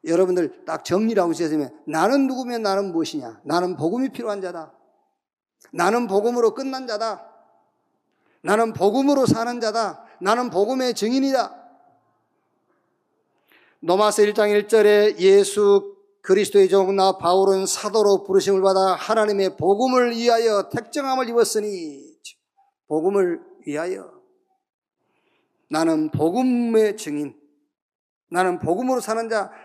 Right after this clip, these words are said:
내가 산 것이 아니라 내 안에 그리스도께서 사신 것이다.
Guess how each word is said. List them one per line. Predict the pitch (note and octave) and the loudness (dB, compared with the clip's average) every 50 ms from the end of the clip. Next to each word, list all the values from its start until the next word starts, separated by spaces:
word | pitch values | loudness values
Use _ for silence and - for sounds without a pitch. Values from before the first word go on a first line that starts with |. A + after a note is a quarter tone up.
| - - | -14 -2
내가 | D3+ F#3 G3 G#3 G#3 | 0 2 4 4 2
산 | G#3 G#3 G#3+ A3 | 2 -2 -4 0
것이 | G#3 A3 G3 - A3 | 2 2 2 2 0
아니라 | G#3+ G#3+ G#3+ G#3+ G#3+ | 0 2 2 2 2
내 | G#3 F#3+ G3 | 2 2 2
안에 | G#3 G#3+ G#3+ G#3+ G#3+ G#3+ | 4 4 4 2 2 0
그리스도께서 | G#3+ - F#3+ G3 A#3+ A3 - - A#3 G#3+ - B3 G#3+ G3+ A3 G#3 G3+ | 0 2 0 0 0 0 -2 -4 -4 -4 -2 -4 -4 -2 -2 -2 -2
사신 | - G#3 G3+ G3 G3 G#3 | -2 -4 -4 -4 -4 -6
것이다. | G3 F#3+ - - G#3 F3+ F#3 - | -6 -6 -6 -6 -8 -8 -8 -8